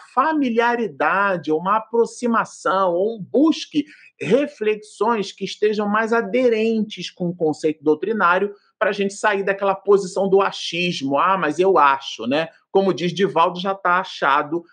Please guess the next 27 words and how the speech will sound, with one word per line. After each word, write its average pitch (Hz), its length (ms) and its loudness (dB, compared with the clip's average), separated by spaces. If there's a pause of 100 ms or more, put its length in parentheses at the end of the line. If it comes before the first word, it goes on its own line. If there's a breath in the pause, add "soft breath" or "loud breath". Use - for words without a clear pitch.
(220 soft breath)
na 160 240 0
codificação. 156 800 -2
Então, 240 180 0
a 294 80 2
trezentos 208 420 0
e - 20 -6
sessenta 143 340 -4
e 120 80 -6
sete, 151 640 -2 (160)
ela 214 220 0
trabalha 185 580 -2
uma 175 240 -4
questão 165 680 -2 (960 soft breath)
bem 156 220 0
interessante. 175 580 -2
Ela 131 140 0
vai 185 160 0
nos 196 220 -2
dar 131 140 2
a 135 40 2
ideia 135 380 2
de - 100 -8
que - 80 -4
uma 214 180 2
vez 202 280 0
ligado, 131 680 -2
né, 123 320 -2